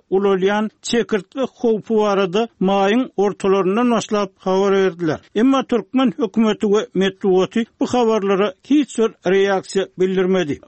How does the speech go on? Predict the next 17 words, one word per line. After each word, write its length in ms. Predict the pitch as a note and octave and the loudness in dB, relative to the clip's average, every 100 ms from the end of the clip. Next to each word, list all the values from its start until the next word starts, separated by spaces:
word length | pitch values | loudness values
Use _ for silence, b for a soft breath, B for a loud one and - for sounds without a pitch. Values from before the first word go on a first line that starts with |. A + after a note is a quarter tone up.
| _ E3+ | _ -2
Ýigirmi 300 | G3+ G#3 G#3 | 0 2 0
üçünji 400 | F#3+ G#3+ G3 C4 C4 | 0 -2 -2 0 0
iýuny 420 | B3 A3+ A3 A3+ | 2 2 0 -2
habarçymyz 720 | - G3+ G#3 G3+ - G3+ G#3 C4+ | -4 -2 0 -2 -2 0 0 0
bilen 220 | B3+ A#3+ A#3 | 0 0 0
gurlaşan 480 | G#3+ G3 G#3 F#3+ A3 A3+ - | -2 0 -2 0 -2 -4 -4
hünärmen 580 | G3 G3 F#3+ F3+ G3 A3 b | -2 0 2 2 0 -2 b
hökümet 480 | - G3 G#3 A3 C#4 - | -2 0 0 0 -2 -4
geleňsizliginiň 880 | A#3 A3 A3+ E3+ G#3+ G#3 G3+ G#3 A3+ - G3 | -2 0 0 -2 -2 0 2 2 0 -2 0
ýurdun 380 | G#3+ G3 G3+ A#3 - | 2 2 0 -4 -4
ösümlik 460 | G#3 G3 G3+ G3 C4 - | -2 0 0 -2 -4 -2
dünýäsini 520 | A#3 A3 G3+ E3 G#3 - - | 0 2 0 0 -4 -6 -4
howp 220 | A3 A#3+ - | -2 -2 -4
salýanlygyny 680 | G3+ G3+ G#3 G3+ G3 F#3+ F#3+ - - | -4 0 0 2 2 2 0 -2 0
öňe 280 | F#3 A#3 A3+ | 0 2 0
sürse 240 | A3 F3+ | -2 -2
Azatlyk-da 180 | G3+ A3 | -2 -2